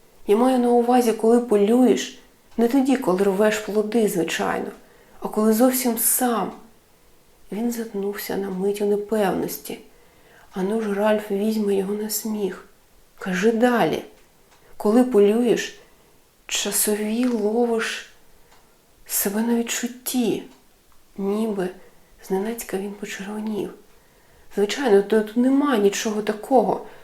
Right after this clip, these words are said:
просто відчуття. Але тоді здається, що не ти полюєш, а на тебе полюють.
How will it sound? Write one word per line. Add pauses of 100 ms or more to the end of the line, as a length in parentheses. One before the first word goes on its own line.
(160)
просто
відчуття. (500)
Але
тоді
здається, (640)
що
не
ти
полюєш, (340)
а
на (120)
тебе (180)
полюють.